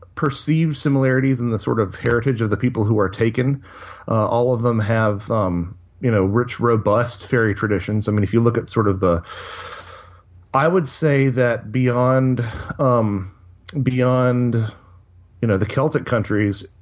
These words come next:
the, the countries that have that sort of really strong fairy lore would be, you know, uh, the, the Germanic peoples,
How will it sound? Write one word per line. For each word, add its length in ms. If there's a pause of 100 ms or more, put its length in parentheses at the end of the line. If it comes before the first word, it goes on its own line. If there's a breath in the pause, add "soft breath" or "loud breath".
the, 240
the 80
countries 480
that 240
have 540
that 180
sort 240
of 220
really 260
strong 560
fairy 320
lore 300
would 120
be, 200
you 100
know, 360
uh, 160
the, 360 (120)
the 300
Germanic 480
peoples, 640